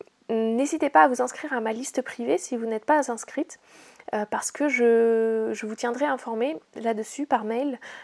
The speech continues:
euh, de la prochaine sortie de la formation. Donc, euh, voilà, vous trouverez le lien de la liste privée, euh, euh, en dessous dans la, dans la description. Autre chose, euh,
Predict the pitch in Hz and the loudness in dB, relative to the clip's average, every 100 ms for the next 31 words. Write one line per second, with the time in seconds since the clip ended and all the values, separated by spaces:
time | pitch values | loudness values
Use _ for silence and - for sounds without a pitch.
0 | - 226 214 208 233 226 247 247 247 220 | -6 -2 0 2 0 0 -4 -6 -6 -8
1 | - 247 220 220 208 208 - 262 - _ | -8 -4 -4 -4 -8 -8 -10 -12 -12 _
2 | _ _ _ _ _ _ - 226 220 226 | _ _ _ _ _ _ -4 -2 0 2
3 | 208 220 220 220 214 - 220 226 220 208 | 2 2 0 -2 -6 -10 -4 0 0 0
4 | 220 214 208 202 - 208 - 202 214 214 | -2 -2 -4 -6 -10 -12 -10 -6 -2 -2
5 | 202 190 190 - - - - - 202 202 | -2 -8 -12 -16 -20 -20 -14 -12 -10 -8
6 | - - 220 214 - 226 220 202 196 196 | -10 -4 -4 -4 -8 -4 -4 -4 -8 -8
7 | 208 226 226 214 - - - - - _ | -6 -4 -4 -6 -14 -12 -12 -16 -20 _
8 | _ _ _ _ _ _ - - - - | _ _ _ _ _ _ -18 -16 -16 -18
9 | - - 359 330 - 349 339 254 - 226 | -2 2 4 2 2 0 0 -4 0 4
10 | 220 | 4